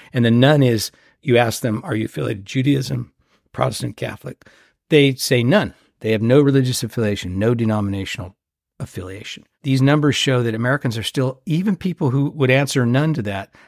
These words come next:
a lot of them, a majority of them, are still spiritual people. They still believe in a higher power, um, and they still, they still believe there's a purpose to life that maybe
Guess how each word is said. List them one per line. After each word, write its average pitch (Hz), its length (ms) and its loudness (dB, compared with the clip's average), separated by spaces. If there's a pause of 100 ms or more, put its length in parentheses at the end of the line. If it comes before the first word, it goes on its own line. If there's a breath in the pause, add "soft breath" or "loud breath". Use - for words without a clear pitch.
a 98 80 -12
lot 110 340 2
of 120 120 2
them, 101 180 2
a 92 40 0
majority 110 460 2
of 98 80 2
them, 95 160 -4
are 117 140 -4
still - 260 -4
spiritual 131 580 -2
people. - 320 -12
They 101 120 -8
still 104 260 0
believe 104 340 4
in 101 80 -2
a 95 60 -4
higher 98 240 -4
power, 104 420 -2 (420 loud breath)
um, 92 460 -2
and 104 160 -2
they 101 80 0
still, 104 360 -2
they 127 100 -2
still 110 260 0
believe 101 360 2
there's 98 180 -2
a 110 60 -6
purpose - 520 -2
to 101 120 -2
life 95 320 -2
that - 180 -10
maybe 101 320 0